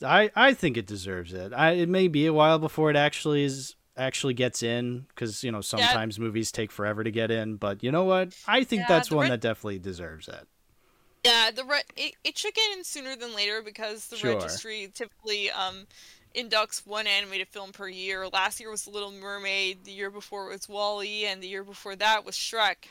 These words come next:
Speaker 1: Mm, okay. Yeah, so I guess it'll be a while, but, you know, even if it takes a while to get into the Library of Congress, it has a place in my collection, and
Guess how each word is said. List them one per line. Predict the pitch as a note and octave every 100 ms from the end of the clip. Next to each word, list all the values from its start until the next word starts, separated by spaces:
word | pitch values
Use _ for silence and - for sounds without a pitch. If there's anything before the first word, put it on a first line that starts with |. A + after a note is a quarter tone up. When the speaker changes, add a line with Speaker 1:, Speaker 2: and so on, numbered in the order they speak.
| -
Speaker 1:
Mm, | A#2+ A#2 G2+ F#2 F2+ _ -
okay. | E3 F3+ - E2 E2+ - _ _
Yeah, | - G2 D#2+
so | E2+ A2
I | G#2
guess | G2 G2+
it'll | F#2
be | F2+
a | E2
while, | E2+ E2 E2+
but, | F2 F2 F2 F2 - - - - _
you | C3+
know, | D#3 E3
even | F3 G3 G3+
if | G3 F#3+
it | F3
takes | E3+ D#3+ -
a |
while | D3 C#3
to |
get | C3 B2+
into | A#2+
the | A#2
Library | A2+ A2 A2 G#2
of |
Congress, | - D3+ D3+ D3 C#3 - -
it | A2 G2+
has | - C#3+ C#3 C3+
a |
place | B2+ B2 A#2+ A#2 -
in | - F#2 F#2
my | A#2+ D#3
collection, | - G#2+ F#2+ F#2 - A2 A2 G#2
and | F#2+ F2+